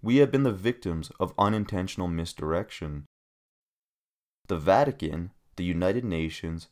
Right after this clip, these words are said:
The Guardian, nasa, National Geographic, and countless other organizations are calling it a crisis. And meanwhile, some of our correspondents who should be taking the lead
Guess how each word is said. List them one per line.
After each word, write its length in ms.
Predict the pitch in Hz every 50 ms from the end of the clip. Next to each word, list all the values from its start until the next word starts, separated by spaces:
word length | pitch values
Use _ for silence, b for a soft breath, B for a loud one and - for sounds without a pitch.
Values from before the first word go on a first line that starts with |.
| _
The 100 | - 95
Guardian, 560 | 80 - 87 85 82 82 80 82 82 80 80 - _ -
nasa, 520 | 90 95 104 110 117 - - 110 107 104 107 b b b
National 440 | 110 123 139 165 156 - 151 147 135
Geographic, 840 | 113 113 123 120 104 87 98 98 110 120 - - 90 90 90 - - b b
and 200 | b - 156 151
countless 420 | 151 139 143 160 170 185 196 156 - -
other 300 | 143 156 165 170 156 -
organizations 1120 | - 135 156 156 160 160 156 151 120 113 120 151 165 - - 90 92 95 92 - - - _ _ _ _ _ -
are 100 | - -
calling 400 | - - 101 85 87 87 90 90
it 80 | 85
a 40 | 85
crisis. 840 | - - - 98 92 135 156 - - - 78 73 69 - - - - _ _ _ _ _ _ _ _ _ _ _ _ _ _ _ _ _ _ _ _ _ _ -
And 180 | 120 131 143 151
meanwhile, 680 | 170 190 180 160 127 107 101 101 107 107 104 - _ _ _ -
some 240 | - - 147 151
of 120 | 156 147 135
our 80 | 127
correspondents 1040 | 127 - - - 139 139 127 - - - - 110 123 135 135 117 95 101 101 - - - _ _
who 160 | _ 127 123 123
should 220 | - - 151 143
be 120 | 139 143
taking 380 | 143 - 139 135 131 - 123 110
the 60 | 101
lead 480 | 98 107 131 151 139 117 113 104 110